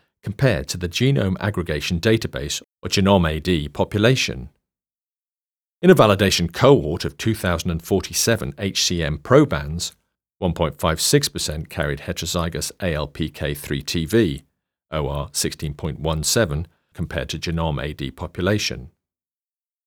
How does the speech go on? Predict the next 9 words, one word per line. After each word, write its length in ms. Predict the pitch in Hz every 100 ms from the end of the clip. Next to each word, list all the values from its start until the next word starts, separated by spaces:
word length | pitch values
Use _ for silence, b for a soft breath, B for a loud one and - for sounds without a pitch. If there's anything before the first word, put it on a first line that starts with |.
| _ _ _ _ _ _ _ _ _ -
Combined 440 | 127 135 175 170
logarithm 560 | 143 123 101 90 92 98
of 180 | - -
odds 220 | 113 123
score 400 | - - 92 170 -
in 140 | 110
seven 400 | - 131 110 107
families 600 | - 113 110 78 78 -
with 140 | 92